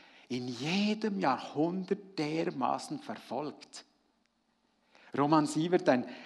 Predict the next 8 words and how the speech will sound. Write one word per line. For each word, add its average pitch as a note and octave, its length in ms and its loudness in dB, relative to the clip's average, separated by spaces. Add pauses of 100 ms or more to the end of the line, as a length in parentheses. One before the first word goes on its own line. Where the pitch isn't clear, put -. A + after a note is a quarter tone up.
(360)
ein B2+ 200 2
Pastor D#3 380 2
aus C3 220 2
Deutschland, D#3 580 4
war A#2+ 120 0
lange C3+ 300 2
Finanzverantwortlicher C#3+ 1200 -2
im, A2 240 -6